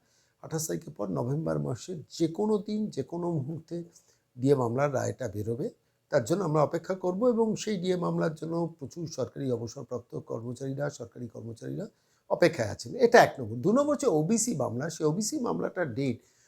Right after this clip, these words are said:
ছ তারিখ। ওবিসি মামলা আপনারা জানেন যে ওবিসি মামলায়, আ,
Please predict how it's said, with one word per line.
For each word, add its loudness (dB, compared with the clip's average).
ছ -2
তারিখ। -4
ওবিসি -6
মামলা 0
আপনারা 0
জানেন 0
যে 0
ওবিসি -2
মামলায়, -4
আ, 0